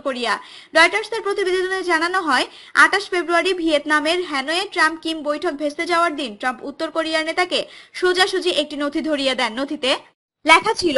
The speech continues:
পিয়ংইয়ং এর পারমাণবিক অস্ত্র ও বোমা জ্বালানি হস্তান্তর করতে হবে যুক্তরাষ্ট্রের কাছে। রয়টার্স সেই নথি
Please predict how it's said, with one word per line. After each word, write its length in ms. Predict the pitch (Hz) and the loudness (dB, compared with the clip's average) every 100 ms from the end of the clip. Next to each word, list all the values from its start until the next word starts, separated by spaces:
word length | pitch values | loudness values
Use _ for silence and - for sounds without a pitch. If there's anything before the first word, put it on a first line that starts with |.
| 285 - | 4 4
পিয়ংইয়ং 420 | 403 392 403 381 392 | 2 2 0 0 2
এর 60 | 392 | 2
পারমাণবিক 460 | 349 359 359 349 339 | 4 2 -2 0 -2
অস্ত্র 180 | 359 403 - | -2 -4 -2
ও 20 | 311 | -2
বোমা 200 | 320 339 339 | 0 0 0
জ্বালানি 300 | 339 339 381 339 | 0 0 -4 -6
হস্তান্তর 380 | 330 349 359 381 | -4 -4 -4 -4
করতে 160 | 311 370 | -4 -2
হবে 140 | 349 392 349 | -2 -2 -4
যুক্তরাষ্ট্রের 520 | 349 311 302 294 285 | 0 0 0 -6 -8
কাছে। 160 | 285 285 | -6 -4
রয়টার্স 400 | 262 262 277 330 - | -2 -2 -2 -6 -4
সেই 140 | 311 | -2
নথি 180 | 302 381 | -2 -2